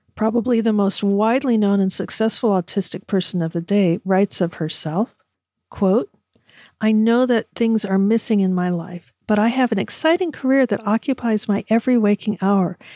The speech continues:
Keeping myself busy keeps my mind off what I may be missing," unquote. Some of what we may be missing, those of us on the autism spectrum,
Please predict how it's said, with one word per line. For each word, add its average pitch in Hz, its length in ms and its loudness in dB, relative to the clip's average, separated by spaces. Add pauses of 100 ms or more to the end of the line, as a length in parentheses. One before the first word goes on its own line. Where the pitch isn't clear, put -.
(140)
Keeping 302 360 0
myself 226 440 0
busy 208 300 0
keeps - 360 -6
my 233 140 4
mind 180 300 2
off 165 240 -2
what 240 220 2
I 240 120 4
may 180 220 2
be 185 160 0
missing," 185 500 -2 (160)
unquote. 185 500 -4 (1300)
Some 311 240 -2
of 269 140 2
what 220 160 0
we 202 100 4
may 226 260 4
be 254 140 2
missing, 214 480 -2
those 185 240 0
of 180 120 -4
us 175 180 -4
on 180 140 0
the 180 80 -2
autism 180 500 -4
spectrum, 214 640 -2